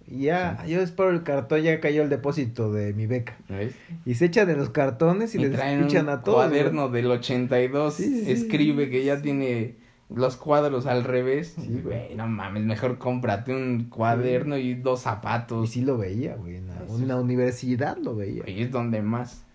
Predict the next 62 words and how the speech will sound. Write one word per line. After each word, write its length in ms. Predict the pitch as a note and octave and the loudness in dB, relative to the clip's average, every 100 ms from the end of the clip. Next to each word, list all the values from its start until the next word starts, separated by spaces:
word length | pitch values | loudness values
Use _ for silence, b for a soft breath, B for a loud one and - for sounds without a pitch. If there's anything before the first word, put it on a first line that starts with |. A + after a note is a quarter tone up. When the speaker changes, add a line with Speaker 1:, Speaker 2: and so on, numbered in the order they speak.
| b b b _ | b b b _
Speaker 1:
Y 60 | B2 | -6
dices, 160 | A#2 D#3 | -2 -2
Speaker 2:
Es 60 | |
como 180 | F#3 E3+ | 0 0
de, 80 | D#3 | 0
Speaker 1:
"No 60 | E3+ | 0
Speaker 2:
"Güey, 140 | G#3 | -2
Speaker 1:
seas 160 | - - | -4 -8
mamón". 340 | B2 A#2 A2+ | -4 -2 0
Speaker 2:
eres 200 | A#2 G3+ | 0 0
pendejo 680 | - D#3+ F3 A3 A3 F#3+ E3 | 0 0 2 0 2 0 0
porque 240 | D3 C#3+ | -2 0
te 240 | C#3+ - C#3 | -2 2 2
están 360 | C#3+ - G3 G3+ | 2 0 0 2
dando 420 | F#3 D#3 D3+ D3 | 2 2 -2 0
para 200 | C3 B2 | 2 2
ayudarte, 640 | B2 A#2+ B2+ D#3+ F#3 D#3 | 0 0 2 2 2 -2
no 220 | D#3+ E3 | -4 0
para 240 | D3 B2+ A#2 | 2 2 0
que 60 | |
te 160 | C3+ C3+ | 0 2
vayas 320 | D3 C3 A#2 | 2 0 -2
a 60 | A2 | -2
hacer 280 | C#3+ C#3 | -2 -2
todavía 220 | C#3 C#3+ C#3 | -2 -4 -4
más 220 | D3+ D3+ | -6 -4
pendejo". 760 | A#2 A2+ C3+ E3 D#3+ D#3+ E3 - | -2 0 0 -2 -4 -6 -8 -8
Speaker 1:
Sí. 280 | A#2+ G#2+ A#2 - _ _ _ - | -6 -4 -6 -12 _ _ _ -16
Speaker 2:
¿Ya 160 | A2 - | -12 -6
ves? 240 | D3 B3+ - - | -6 -6 -12 -6
¿Quién, 220 | E3+ G3 E3+ | -4 -2 -4
a 80 | D3+ | -2
quién 240 | A3+ A3 | 0 0
tienes 240 | G#3+ G3+ G#3 | 0 -2 -2
que 120 | E3+ | -6
educar? 360 | D#3 - C#3 - - b b b b - | -6 -6 -8 -10 -20 b b b b -10
Speaker 1:
Pues, 180 | C3+ C#3+ | -8 -6
¿y 100 | C3 | 0
cómo 180 | E3+ D#3+ | 4 4
los 100 | D#3 | 4
vas 120 | E3+ | 4
a 40 | D#3 | 2
educar 400 | C#3+ A#2+ F3+ E3+ | 0 4 4 4
si 140 | E3 | 0
toda 260 | - D#3+ D#3 | 2 4 4
la 320 | B2+ B2 C3 | 0 0 0
gran 340 | B2+ C#3 D3 | 0 2 2
mayoría, 480 | D#3 C#3+ B2 B2+ D3+ | 2 2 2 4 4
el 60 | D3 | 6
Speaker 2:
Para 120 | B2+ | 6
Speaker 1:
grueso 180 | G3 G#3+ | 4 4
de 20 | G#3+ | 4
la 20 | |
Speaker 2:
empezar. 100 | F3 | 4
Speaker 1:
aprobación, 540 | D3+ C#3 B2+ F#3 G3 - | 2 0 2 0 -2 0
de 100 | C3+ | 0
la 100 | A#2+ | 2
población, 440 | A#2+ A#2+ A#2 D#3 | 0 0 0 -2
perdón, 260 | D#3+ D3 D3+ | -2 -4 -4
es 140 | D#3+ | -2
así, 320 | D#3 B2 F#3+ C#4 | -2 -4 -4 0
güey? 300 | F4 E4+ | 2 2